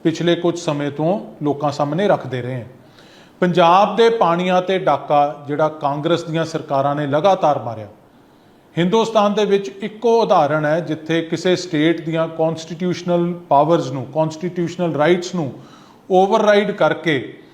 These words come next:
ਰੀਆਰਗੇਨਾਈਜ਼ੇਸ਼ਨ ਐਕਟ ਦੇ ਵਿੱਚ ਇਹੋ ਜਿਹੀਆਂ ਧਾਰਾਵਾਂ ਪਾਈਆਂ ਗਈਆਂ ਕਿ ਉਹਦਾ ਪਾਣੀ ਜਿਹੜਾ ਹੈ,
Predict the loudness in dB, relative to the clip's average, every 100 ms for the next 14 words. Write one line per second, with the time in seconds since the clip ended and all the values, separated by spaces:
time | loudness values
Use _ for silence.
0 | _ -6 0 4 4 4 2 0 2 0
1 | -2 -2 -4 -4 -2 -2 -2 -4 -2 -2
2 | -4 -4 -2 -2 -2 -2 0 0 0 -2
3 | -2 -2 -2 -4 -4 -4 -6 -8 -14 -20
4 | _ -8 -4 0 2 2 2 0 0 0
5 | 2 2 0 0 -2 -4